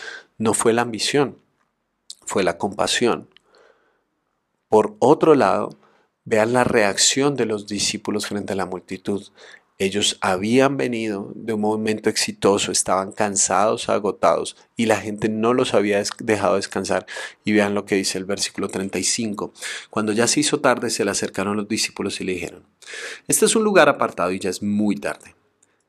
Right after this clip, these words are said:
Despide a la gente para que vayan a los campos y pueblos cercanos y se compren algo de comer". Es decir, Bueno, Señor, ya, <laughs> ya cumplimos con lo nuestro, la indiferencia, ¿no? Como,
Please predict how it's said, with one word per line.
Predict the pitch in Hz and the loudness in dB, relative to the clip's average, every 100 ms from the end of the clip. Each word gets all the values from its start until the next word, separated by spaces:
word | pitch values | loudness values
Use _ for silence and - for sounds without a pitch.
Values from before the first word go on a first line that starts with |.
| _ | _
Despide | 127 - - - 131 127 | -4 0 -2 0 4 6
a | 139 | 6
la | 147 | 2
gente | 113 90 90 101 | -2 -10 -8 -6
para | 92 90 | -4 -4
que | 95 | -4
vayan | 90 104 123 | -2 0 0
a | 127 | 0
los | 127 - | -2 -2
campos | 113 98 - 95 - - | -4 -4 -6 -12 -12 -10
y | 107 | -12
pueblos | - 104 104 107 123 | -4 0 0 0 -4
cercanos | 131 - 98 107 - | -6 -4 -6 -6 -10
y | - | -8
se | - 90 | -6 -6
compren | 87 - 98 | -8 -6 -4
algo | 92 95 92 | -4 -4 -6
de | - | -4
comer". | 87 95 - - _ _ - - - - _ - | -4 -2 -4 -10 _ _ -20 -16 -16 -18 _ -4
Es | |
decir, | 113 113 123 - - _ _ _ _ - | -2 2 0 -2 -12 _ _ _ _ -6
Bueno, | 135 151 110 - | 2 2 2 -6
Señor, | - 123 143 135 - _ | -2 4 4 4 -4 _
ya, | - 113 165 147 - - 180 - | -2 6 6 6 -4 -4 -2 0
<laughs> | 190 - - | 0 0 4
ya | 127 | 4
cumplimos | - 156 156 151 | 2 0 0 2
con | 147 | 2
lo | 123 | 4
nuestro, | 135 139 160 151 170 _ _ _ - - - - - - | 2 2 0 -2 -8 _ _ _ -12 -12 -12 -14 -12 0
la | |
indiferencia, | 120 113 110 117 123 110 95 | 0 0 0 2 2 0 -4
¿no? | 95 131 | -4 -4
Como, | 123 107 101 90 | -4 -6 -6 -8